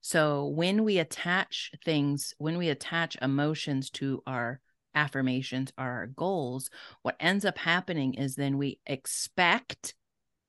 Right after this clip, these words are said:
an outcome. We expect a time frame. And then that is when the expectations actually hinder us, not help us.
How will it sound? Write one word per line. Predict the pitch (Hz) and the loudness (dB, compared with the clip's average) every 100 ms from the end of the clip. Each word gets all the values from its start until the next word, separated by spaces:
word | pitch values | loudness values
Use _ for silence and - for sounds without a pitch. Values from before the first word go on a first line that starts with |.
| _ - | _ 0
an | 165 - | 0 4
outcome. | 156 - - 123 73 139 - _ _ _ _ - | 4 2 -2 -4 -4 -8 -14 _ _ _ _ -10
We | - 165 165 | 0 4 4
expect | 160 - - 185 180 - | 2 -6 4 4 4 -2
a | 165 | -4
time | - 160 165 160 | 0 2 2 0
frame. | - 131 123 127 _ _ _ _ _ _ _ - - - - | -4 -6 -4 -8 _ _ _ _ _ _ _ -20 -18 -18 2
And | 170 160 | 4 6
then | 165 156 147 143 143 | 6 6 4 0 6
that | 180 247 185 131 - | 8 8 8 4 0
is | 156 147 151 | -4 -4 0
when | 156 147 143 | 2 4 2
the | 131 147 - | 0 0 0
expectations | 156 - 151 - - 202 220 - 147 139 139 - | -2 -2 -4 -4 -6 -4 -2 0 0 0 -2 0
actually | 147 147 - 143 139 135 - | -2 -2 -6 -4 -4 -4 -6
hinder | 190 180 160 135 | -4 -2 -2 0
us, | 120 127 - - - - _ - | -2 -4 -10 -16 -20 -20 _ -6
not | 143 151 151 | 0 0 0
help | - - 156 147 | -6 -4 -4 -2
us. | 113 110 - - | -6 -8 -12 -16